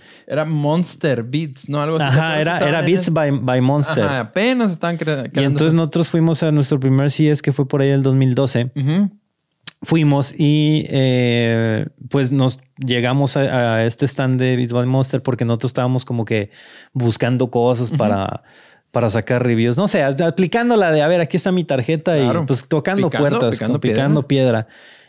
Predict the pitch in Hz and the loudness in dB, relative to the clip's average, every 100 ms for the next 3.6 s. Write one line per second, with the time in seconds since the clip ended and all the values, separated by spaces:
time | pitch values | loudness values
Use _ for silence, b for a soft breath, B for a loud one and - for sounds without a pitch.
0 | _ 175 185 196 185 202 190 151 156 151 | _ 0 2 2 2 2 2 2 0 0
1 | 165 - 151 143 - 170 - 185 180 - | -2 0 0 0 0 -4 0 -2 -2 -8
2 | _ 151 156 147 143 170 160 143 131 120 | _ 0 2 2 0 0 0 0 -2 -2
3 | 139 147 151 175 170 180 | 0 0 -2 -2 -2 -4